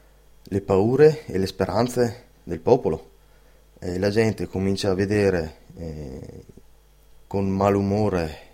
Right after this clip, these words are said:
la, la delinquenza degli extracomunitari, allora pronti a fare un partito che vuole eliminare gli extracomunitari.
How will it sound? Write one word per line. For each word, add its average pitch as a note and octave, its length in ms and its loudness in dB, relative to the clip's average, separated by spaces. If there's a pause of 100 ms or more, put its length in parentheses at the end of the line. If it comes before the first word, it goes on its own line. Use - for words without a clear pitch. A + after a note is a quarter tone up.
la, D#2+ 240 -8
la D#2 140 -10
delinquenza F#2 1000 -4
degli F2+ 220 -6
extracomunitari, G2 840 -2
allora G2+ 300 2
pronti G#2+ 520 -2
a - 140 -8
fare F2+ 240 -2
un F#2+ 80 -2
partito A#2 680 -2 (600)
che - 120 -6
vuole F2+ 240 0
eliminare E2+ 600 -2
gli E2 80 -8
extracomunitari. E2+ 720 -4